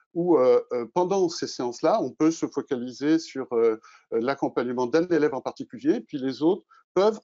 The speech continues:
aussi progresser avec quelque chose qui va leur être, euh, leur être propre. C'est là où l'inté-, l'intelligence artificielle peut être utile. Donc, qu'est-ce que fait ce fameux algorithme Z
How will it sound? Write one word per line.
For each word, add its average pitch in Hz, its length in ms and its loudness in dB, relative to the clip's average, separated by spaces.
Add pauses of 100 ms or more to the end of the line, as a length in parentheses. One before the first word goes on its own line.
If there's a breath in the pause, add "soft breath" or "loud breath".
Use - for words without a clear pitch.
aussi 170 480 -2 (240)
progresser 165 580 2
avec 151 260 0
quelque 135 220 -4
chose 165 220 -8
qui 120 100 -12
va 117 120 -4
leur 127 220 -2
être, 143 220 -6
euh, 110 140 -4 (280)
leur 131 140 0
être 147 220 -4
propre. - 320 -4
C'est 113 160 -6
là 175 160 2
où 160 100 -2
l'inté-, 123 300 -6 (120)
l'intelligence 127 680 -12
artificielle 127 580 -10 (520)
peut 180 80 4
être 180 160 -2
utile. 123 360 -6 (380)
Donc, 151 180 -2
qu'est-ce 262 160 0
que 220 120 2
fait 233 220 0
ce 170 180 -2
fameux 165 340 0
algorithme 147 500 -2
Z 135 180 -2